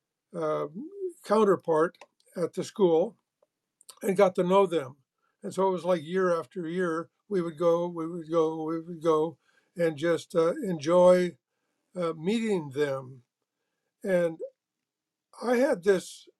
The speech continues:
I had this, uh, romanticized view of, uh, Indians, and I always wanted to be an Indian. I loved the way they, you know,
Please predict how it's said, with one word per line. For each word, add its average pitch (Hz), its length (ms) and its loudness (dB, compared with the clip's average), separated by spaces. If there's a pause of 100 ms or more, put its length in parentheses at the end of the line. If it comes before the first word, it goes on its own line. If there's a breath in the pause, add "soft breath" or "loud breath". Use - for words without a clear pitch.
(340)
I 208 140 -2
had 196 180 -2
this, 170 320 -4
uh, 180 140 -2
romanticized 151 1500 -4 (600)
view 170 680 2
of, 147 560 -2
uh, 156 360 -4 (1120)
Indians, 190 600 2 (580)
and 175 200 0
I 175 60 -2
always 185 260 4
wanted 180 220 2
to 156 80 0
be 175 320 -4
an 151 140 -4
Indian. 160 640 -4 (280)
I 185 80 0
loved 165 340 6
the 170 80 -2
way 165 220 2
they, 156 380 -4 (460)
you 165 120 -4
know, 151 320 -2